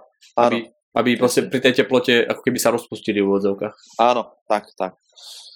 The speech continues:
Speaker 1: Rozdiel medzi denzifikáciou a fibrózou. Denzifikácia je z-, je zmena vlastne v riedkom spojovom tkanive.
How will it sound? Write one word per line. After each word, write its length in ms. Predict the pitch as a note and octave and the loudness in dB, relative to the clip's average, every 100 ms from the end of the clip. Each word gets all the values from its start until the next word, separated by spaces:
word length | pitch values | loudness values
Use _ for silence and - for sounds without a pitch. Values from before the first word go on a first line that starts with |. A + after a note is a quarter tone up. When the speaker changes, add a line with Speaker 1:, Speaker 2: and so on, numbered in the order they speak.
| _ _ _ | _ _ _
Speaker 1:
Rozdiel 420 | - A#2 F3 G#3 F3+ | -2 0 2 0 -2
medzi 160 | D3+ B2+ | -6 -6
denzifikáciou 720 | D3 D3+ D#3+ D3 C3+ - C3+ | -6 -6 -6 -2 0 0 -2
a 80 | A2 | -2
fibrózou. 640 | - A#2 B2 A2 F2 - _ _ _ _ _ _ _ _ | -6 0 2 0 -4 -20 _ _ _ _ _ _ _ _
Denzifikácia 1040 | - D#3+ F#3+ F#3+ F3+ D#3+ - D3+ D3+ E3 - | -4 -2 -2 -6 0 0 0 0 0 0 -6
je 160 | A2 | -10
z-, 160 | G#2+ - | -10 -6
je 220 | A2 G#2+ | -4 -4
zmena 320 | G#2 A#2+ F3 D#3+ | -6 -4 -4 -2
vlastne 320 | C3+ - G#2+ | -4 -6 -4
v 160 | A2+ | 0
riedkom 240 | D#3 - C#3 | 0 0 -10
spojovom 560 | - A#2+ A#2+ A#2+ G#2+ | -2 0 2 0 -4
tkanive. 400 | - G#2 G#2+ F2+ | -6 -4 -4 -10